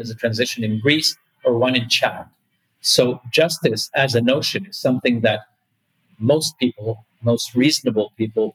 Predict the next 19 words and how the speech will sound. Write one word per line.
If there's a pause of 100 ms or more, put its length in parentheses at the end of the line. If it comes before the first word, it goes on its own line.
would
agree (200)
has
to
be
a (100)
component. (640)
And (540)
many (240)
lament (280)
that
the (100)
process (200)
is (160)
not (300)
a (100)
completely (120)
just (160)
one.